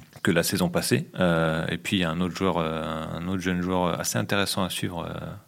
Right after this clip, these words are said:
au poste d'avant-centre, <laughs> voilà, qui, qui peut faire gagner quelques matchs. Donc, euh, j'ai envie de croire à Dortmund cette saison, mais, euh, voilà, faut quand même rester, euh, mesuré et, et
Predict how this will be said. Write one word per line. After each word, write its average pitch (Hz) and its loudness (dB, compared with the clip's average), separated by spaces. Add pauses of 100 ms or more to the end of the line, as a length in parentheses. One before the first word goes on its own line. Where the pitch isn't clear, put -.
(140)
au - -12
poste 90 0
d'avant-centre, 87 0 (300)
<laughs> 240 -2
voilà, 107 6
qui, - 4
qui - -4
peut 107 0
faire 101 6
gagner 98 4
quelques 92 2
matchs. 123 8
Donc, 104 2
euh, 95 6 (260)
j'ai 110 2
envie 110 6
de - 0
croire 147 6
à 131 12
Dortmund 131 6
cette 117 4
saison, 123 6
mais, 98 6
euh, 85 6
voilà, 82 4
faut - -6
quand - -4
même 80 -4
rester, - -8
euh, 87 -8 (100)
mesuré 82 -2 (160)
et, 78 -4
et 82 -6